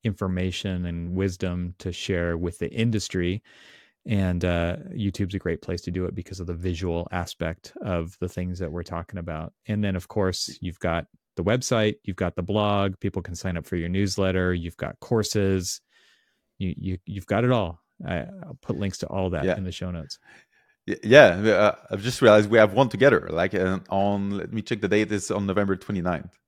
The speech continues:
Speaker 2: So I
Speaker 1: Right.
Speaker 2: haven't announced it, uh, publicly yet, but it's gonna be the next episode of Impure Live.
Speaker 1: Awesome.
Speaker 2: Uh,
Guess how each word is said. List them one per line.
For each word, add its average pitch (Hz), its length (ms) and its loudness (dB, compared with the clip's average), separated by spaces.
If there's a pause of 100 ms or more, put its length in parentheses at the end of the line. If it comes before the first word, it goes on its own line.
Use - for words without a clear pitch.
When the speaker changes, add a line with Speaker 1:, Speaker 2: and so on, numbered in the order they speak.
(120)
Speaker 2:
So 104 140 2
I 95 80 8
Speaker 1:
Right. 101 80 8
Speaker 2:
haven't 104 300 2
announced 98 360 -2
it, - 320 -6 (180)
uh, 92 160 4
publicly 110 420 -2
yet, 139 240 4
but 104 140 0
it's 101 160 -4
gonna 92 320 -4
be 95 100 -2
the 90 120 -2
next 92 220 -4
episode 90 300 -4
of 82 140 -6
Impure 85 260 -6
Live. - 400 -4 (200)
Speaker 1:
Awesome. 95 300 -4 (360)
Speaker 2:
Uh, 76 320 -4